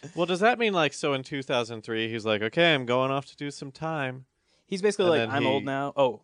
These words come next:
Speaker 2: oh, David Lewis Anderson?
Speaker 1: Yeah,
Speaker 2: Yeah.
Speaker 1: and then he, like, just fast-forwarded time, and he came right back, and he was like, "I
Speaker 2: Yeah.
Speaker 1: did it."
Speaker 2: Yeah.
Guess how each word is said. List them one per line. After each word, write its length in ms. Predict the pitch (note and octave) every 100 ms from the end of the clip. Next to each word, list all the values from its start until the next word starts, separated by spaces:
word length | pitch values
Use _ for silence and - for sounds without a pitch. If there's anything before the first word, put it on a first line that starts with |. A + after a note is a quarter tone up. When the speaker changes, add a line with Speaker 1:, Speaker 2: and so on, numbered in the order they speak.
| -
Speaker 2:
oh, 100 | A#2
David 220 | A#2+ A#2
Lewis 200 | B2 C3+
Anderson? 300 | C3 B2+ D#3 _ -
Speaker 1:
Yeah, 80 | C3+ C3+ A#2
Speaker 2:
Yeah. 40 |
Speaker 1:
and 80 | A2
then 120 | A2+
he, 120 | A2+ A2+
like, 140 | G#2+
just 240 | G#2+ G#2+
fast-forwarded 640 | - G#2+ - A2+ A2 G#2 G2
time, 320 | A2+ G#2 A2
and 80 | A2
he 80 | G2+
came 280 | A#2+ G#2+
right 160 | G2 F#2+
back, 260 | A2 G#2 G#2+
and 60 | A2
he 40 |
was 140 | G2+ G#2
like, 200 | G2+ -
"I 100 | A#2+
Speaker 2:
Yeah. 40 | C3
Speaker 1:
did 180 | G3 F3+
it." 200 | B2 - _ _ _
Speaker 2:
Yeah. 100 | -